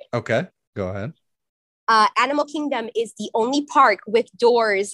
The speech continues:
Speaker 2: on their bathroom, um, just in case an animal escapes from its enclosure.
Speaker 1: Huh. Interesting. I, yeah, I guess I've never really noticed that.
Speaker 2: Yep. So now when you go to Animal Kingdom, you're gonna notice it. And
Speaker 1: <laughs>
Speaker 2: if you go to another park, you'll be like, "There's no doors."
Speaker 1: Yeah.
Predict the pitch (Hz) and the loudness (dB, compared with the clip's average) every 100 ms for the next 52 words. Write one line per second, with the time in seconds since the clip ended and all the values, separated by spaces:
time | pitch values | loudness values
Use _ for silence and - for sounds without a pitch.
0 | - 208 208 202 190 190 196 190 180 175 | 0 0 0 -2 2 2 0 -10 -12 -12
1 | 190 _ _ 190 180 180 175 - 202 208 | -16 _ _ 0 0 0 -6 -6 -6 -6
2 | 214 196 196 190 190 185 180 - 180 175 | -6 -4 -2 -2 -2 -6 -10 -8 -8 -8
3 | - 180 175 170 - 165 156 180 _ _ | -4 -4 -4 -4 -4 -2 -2 -4 _ _
4 | _ _ _ _ - 277 226 123 _ _ | _ _ _ _ -4 -2 -2 -6 _ _
5 | - 135 113 - 92 90 98 98 - _ | -10 -8 -8 -8 -8 -4 -6 -6 -12 _
6 | _ _ _ _ _ - 123 104 101 104 | _ _ _ _ _ -4 -2 -2 -4 -6
7 | 107 107 104 104 110 131 123 - - - | -6 -4 -2 -2 -2 -6 -6 -10 -12 -18
8 | _ _ _ _ - 240 302 330 254 254 | _ _ _ _ -2 0 2 0 2 2
9 | 269 277 285 254 262 262 - 415 508 285 | 0 -2 -2 -2 -4 -4 -6 -6 -4 -6
10 | 269 269 294 311 427 480 - 208 - - | -4 -2 -2 0 0 0 0 -4 -2 -4
11 | 233 175 165 233 208 226 226 240 254 269 | 0 -2 -2 -6 -4 2 2 2 0 0
12 | - 320 285 254 - 349 - 494 403 - | -2 -2 -4 -4 -4 -6 0 0 2 0
13 | - - _ - 123 165 | -2 -10 _ -4 0 2